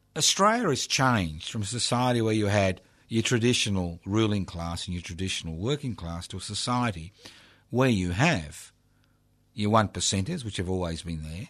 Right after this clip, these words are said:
but now you have a strong investment class who has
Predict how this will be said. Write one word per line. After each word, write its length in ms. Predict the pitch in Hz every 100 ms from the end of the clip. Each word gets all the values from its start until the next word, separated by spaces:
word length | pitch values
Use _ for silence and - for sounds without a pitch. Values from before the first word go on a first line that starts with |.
| _
but 120 | - 123
now 180 | 135
you 180 | 165 190
have 260 | 120 92 92
a 100 | 110
strong 800 | - - - 98 92 90 110 170 - _ _ _ -
investment 580 | 110 123 127 - 101 -
class 720 | 82 78 78 - - - _ _ _ _ _ _ _ _ _ _ _ -
who 600 | 175 175 95 90 165 196 _ _ _ _ _ _ _ _ _ _ _ _ _ _ -
has 420 | 117 123 123